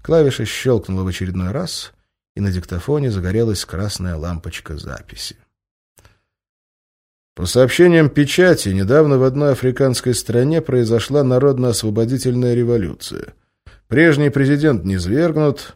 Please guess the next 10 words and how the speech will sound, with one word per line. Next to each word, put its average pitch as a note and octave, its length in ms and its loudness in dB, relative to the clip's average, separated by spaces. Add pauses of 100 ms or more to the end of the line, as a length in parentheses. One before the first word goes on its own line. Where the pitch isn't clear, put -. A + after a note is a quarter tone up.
(120)
осужден A2 640 0
народным G2+ 440 0
трибуналом G#2+ 720 -2
и - 140 -6
расстрелян, D#2 1000 -4 (440)
медленно E2 460 -4
подбирая E2 440 -6
слова, F2+ 400 -4
начал F2+ 360 -4
Волк. B1+ 460 -12